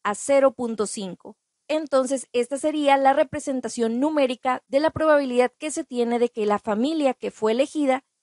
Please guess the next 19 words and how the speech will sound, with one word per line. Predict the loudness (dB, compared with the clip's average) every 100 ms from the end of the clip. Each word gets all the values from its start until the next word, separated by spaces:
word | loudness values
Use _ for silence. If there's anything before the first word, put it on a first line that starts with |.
| -4
tenga | -2 2 4
un | 4 2
hijo | -2 -2 -6 -6
de | -6
cada | 2 4 4
género. | 0 -6 -8 -10 -12 0
Y | 4
bueno, | 4 4 2 0 0
hemos | 0 2
llegado | 2 6 8
al | 6
final | 2 -4 -2 0
de | 0 -2
este | -2 -6
video. | -2 2 4 4 2
Muchas | -2 -4 -4 -4
gracias | 0 0 0 -6
por | -2 -2
acompañarme. | 0 -4 -2 -2 -2 -4 -6